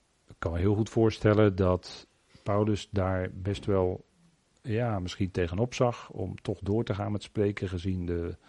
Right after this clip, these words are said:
vervolgingen die hij meemaakte en al meegemaakt had. En dat, eh, ja, mensen, mensen kunnen op allerlei manieren reageren en dan kun je best als mens daar enorm tegen opzien om te spreken.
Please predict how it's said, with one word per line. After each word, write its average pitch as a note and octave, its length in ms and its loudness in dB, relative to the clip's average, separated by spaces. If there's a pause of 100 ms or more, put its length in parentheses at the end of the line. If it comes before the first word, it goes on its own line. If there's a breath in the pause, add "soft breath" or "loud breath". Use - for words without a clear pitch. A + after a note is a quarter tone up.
(280 loud breath)
vervolgingen G2 880 6
die F#2 240 2
hij F#2 180 0
meemaakte G#2+ 640 0
en F#2 140 -2
al F2 100 -2
meegemaakt F2+ 560 -4
had. - 280 -8 (1120 loud breath)
En F#2+ 280 2
dat, F#2+ 480 0 (160)
eh, F#2 440 -4
ja, G#2 220 0
mensen, A2 600 0
mensen G#2+ 360 -2
kunnen G2 220 -2
op F#2 120 -4
allerlei G#2+ 340 2
manieren G2 420 2
reageren A2+ 760 4
en G#2 160 0
dan F#2 120 -4
kun G2+ 160 2
je F#2 160 2
best F#2+ 440 0
als F#2+ 260 -8
mens G#2 520 0
daar G2 340 -2
enorm A#2+ 520 6
tegen G2 280 4
opzien G2 360 0
om F#2+ 120 -2
te F#2 100 -6
spreken. E2+ 480 0